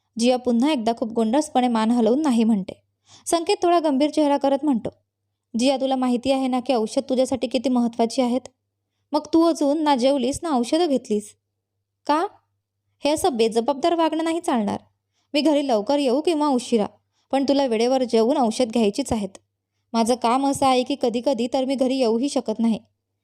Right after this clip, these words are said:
याचा अर्थ असा नाही की तू रात्रभर माझी वाट पाहत राहशील आणि काहीही खाणार नाहीस. पुढच्या वेळेस तू वेळेवर जेवण घेणार,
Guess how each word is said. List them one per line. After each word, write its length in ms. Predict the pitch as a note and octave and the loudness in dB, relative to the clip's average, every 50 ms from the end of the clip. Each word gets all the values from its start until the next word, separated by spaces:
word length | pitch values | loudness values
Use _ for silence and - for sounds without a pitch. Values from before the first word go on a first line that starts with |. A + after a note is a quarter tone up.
| _ _ _ _ | _ _ _ _
याचा 340 | A#3+ B3 B3+ B3+ B3+ - E4+ | -2 0 0 0 0 0 0
अर्थ 180 | E4 D#4+ E4 E4+ | 0 2 2 0
असा 280 | D4+ - - - C#4 | 0 0 0 -2 -2
नाही 180 | C#4+ D#4 D#4+ D4+ | -2 0 -2 0
की 100 | D4+ D4+ | -2 -2
तू 120 | D4+ D#4+ | -2 0
रात्रभर 400 | D4+ B3+ G3 - G#3+ A3 B3 D4+ | 0 0 0 0 0 0 0 0
माझी 260 | E4 E4 D4+ C4 A#3 C4 | 0 0 -2 0 2 2
वाट 180 | A#3+ A3 G#3 G#3+ - | 2 2 0 -2 -2
पाहत 200 | G#3+ A3+ G#3 G3+ | -4 -2 -2 -2
राहशील 300 | G#3 G3+ G3+ - G#3+ - - _ _ _ _ _ _ _ _ _ | -4 -4 -4 -6 -8 -10 -10 _ _ _ _ _ _ _ _ _
आणि 120 | - B3+ D4+ | -2 -2 0
काहीही 340 | D4+ D4+ C4+ A#3 B3+ C#4 C#4+ - | 0 2 2 2 2 2 0 0
खाणार 280 | D4 C4 A3+ G#3 A#3 | 0 2 2 2 2
नाहीस. 380 | B3 C#4+ C#4 A#3 G3 - - _ _ _ _ _ _ _ _ _ _ _ _ _ _ _ _ | 2 2 2 2 0 -2 -8 _ _ _ _ _ _ _ _ _ _ _ _ _ _ _ _
पुढच्या 300 | C#4 C4 A#3 B3+ B3+ A#3+ | 0 2 2 2 2 2
वेळेस 220 | A#3 A#3 A#3+ A#3+ - | 2 2 0 0 0
तू 80 | C4+ | 0
वेळेवर 340 | B3 A#3+ A3+ A3+ A3+ A#3 A#3+ | 2 2 2 2 2 0 0
जेवण 320 | A#3+ A3 B3 A3 G#3 A3 A#3 | 2 2 0 0 0 -2 -4
घेणार, 260 | A#3+ C4 A3 F#3 | -2 -2 -2 -4